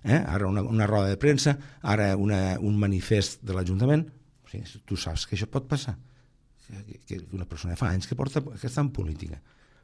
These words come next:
No? Un polític, quan el temps li passa per davant, ja ha perdut credibilitat. Tu tens que anar per davant del temps.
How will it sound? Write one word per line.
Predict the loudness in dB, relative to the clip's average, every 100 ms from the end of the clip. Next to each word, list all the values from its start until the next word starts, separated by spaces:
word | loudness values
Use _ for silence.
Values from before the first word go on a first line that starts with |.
| _ -10
No? | -8 -12 -20 _ _ _ _ 0
Un | 2
polític, | 4 2 0 -4 -8
quan | -4 -4 -2
el | -4 0
temps | 0 0
li | -2
passa | -2 -4 -4
per | -2
davant, | 0 -2 -2 -8 _ _ _ _ _
ja | -4
ha | -2
perdut | -4 -4 -6
credibilitat. | 0 0 0 -4 -8 -14 -16 -20 _ _ _ _
Tu | 0
tens | 0 2
que | 2
anar | 2
per | 0
davant | 0 0 0 0
del | -4 -4
temps. | -4 -4